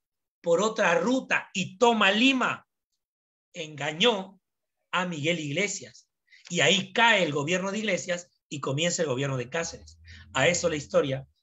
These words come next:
lo conoce como la Guaripampeada. El engaño de Cáceres, en este caso, que saca a Iglesias y él ingresa a Lima por otra ruta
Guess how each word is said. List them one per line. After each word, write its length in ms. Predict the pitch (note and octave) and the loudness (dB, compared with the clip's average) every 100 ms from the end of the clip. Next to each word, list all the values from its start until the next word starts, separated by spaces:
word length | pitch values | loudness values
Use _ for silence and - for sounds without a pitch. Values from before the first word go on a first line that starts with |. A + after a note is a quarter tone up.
| _ - | _ -2
lo 220 | D#3 F3 | 0 0
conoce 400 | E3 E3+ E3 F3 | -2 -4 -4 -10
como 300 | - C3+ A2+ | -10 -10 -8
la 180 | A2 A2 | -8 -6
Guaripampeada. 880 | C3+ F3 D#3+ C#3+ B2 A2 A#2 G#2+ - _ _ - - - - - B2 | 0 2 0 -6 -10 -10 -12 -14 -16 _ _ -20 -20 -20 -20 -20 -8
El 720 | C3+ C3 B2+ B2 A#2 A2 A2 - | -4 -2 -2 -4 -6 -8 -12 -10
engaño 800 | C3 B2+ C3+ A3 F#3+ C#3+ C#3+ _ _ _ _ _ - | -8 -4 2 4 2 -4 -10 _ _ _ _ _ -16
de 460 | B2 F3 F3 - - | -4 -2 -2 -6 0
Cáceres, 520 | G3+ F#3+ B2+ B2 B2+ | 2 2 0 -4 -6
en 80 | C#3 | -10
este 240 | D#3+ E3+ | -8 -6
caso, 460 | F#3+ E3 - F3 _ _ - | -4 -4 -6 -14 _ _ -10
que 120 | A#2+ | -8
saca 440 | - A#3 G#3+ F3 | 0 2 2 2
a 40 | C#3+ | -2
Iglesias 680 | D#3 F3 D3 E3+ F3+ - _ _ _ | 0 -2 -4 -10 -14 -20 _ _ _
y 160 | - D#3 | -6 0
él 160 | F3+ F#3 | 0 0
ingresa 520 | D3+ C#3+ F3 G3+ - | -6 -2 0 0 0
a 40 | F3+ | -2
Lima 360 | F#3+ D#3 C3 | -2 -6 -6
por 180 | C3+ D#3 | 0 4
otra 280 | A#3+ A#3+ A#3+ | 6 6 4
ruta 480 | G#3+ D#3+ E3 F3 | 2 -4 -6 -8